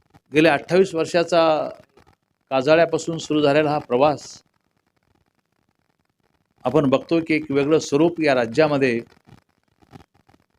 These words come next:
या चिंतनेने या ठिकाणी घेतलेलं संपूर्ण राज्यामध्ये पाहायला मिळतं.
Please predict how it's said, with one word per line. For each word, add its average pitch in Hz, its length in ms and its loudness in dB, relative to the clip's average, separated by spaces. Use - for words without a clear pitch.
या 147 160 2
चिंतनेने 151 580 -4
या 139 80 0
ठिकाणी 131 360 -4
घेतलेलं 120 420 -6
संपूर्ण 120 460 -4
राज्यामध्ये 123 500 -8
पाहायला 113 360 -8
मिळतं. 104 280 -14